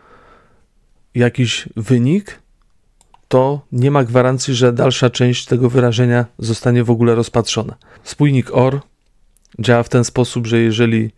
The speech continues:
którykolwiek z wartości jest prawdziwa, no to całe wyrażenie jest prawdziwe, aczkolwiek w Pythonie działa to w ten sposób, że jeżeli to, co jest po lewej stronie, jest fałszem,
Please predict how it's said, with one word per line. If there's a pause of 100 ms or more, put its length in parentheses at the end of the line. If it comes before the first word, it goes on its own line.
którykolwiek (100)
z
wartości
jest
prawdziwa, (140)
no
to (520)
całe
wyrażenie
jest
prawdziwe,
aczkolwiek
w
Pythonie
działa
to
w
ten
sposób,
że
jeżeli (320)
to,
co
jest
po
lewej
stronie,
jest
fałszem,